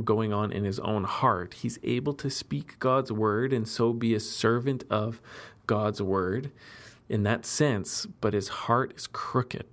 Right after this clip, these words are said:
so that he still wants the bribe. He still wants to, um, get the, the treasure that Midian has to offer. He says that he can only do what God says,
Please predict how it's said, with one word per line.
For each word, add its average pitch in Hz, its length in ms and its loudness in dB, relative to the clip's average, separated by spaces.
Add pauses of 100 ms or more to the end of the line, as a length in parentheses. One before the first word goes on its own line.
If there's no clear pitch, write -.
(540)
so 107 300 2
that 101 340 -2 (320)
he - 100 -4
still 113 580 2
wants 101 460 -2
the - 160 0
bribe. 90 580 -2
He - 140 -6
still 104 460 0
wants 101 380 -2
to, 95 340 -2 (400)
um, 87 380 -4 (800)
get 110 380 0
the, 92 300 0 (300)
the 95 120 2
treasure 110 720 0
that - 200 -4
Midian 92 460 0
has 104 320 -4
to - 100 -6
offer. 101 340 0
He 110 140 -4
says 151 360 0
that 117 160 0
he 120 100 2
can 113 180 -4
only 107 240 0
do 104 200 0
what 104 160 0
God 101 260 -2
says, 85 400 -4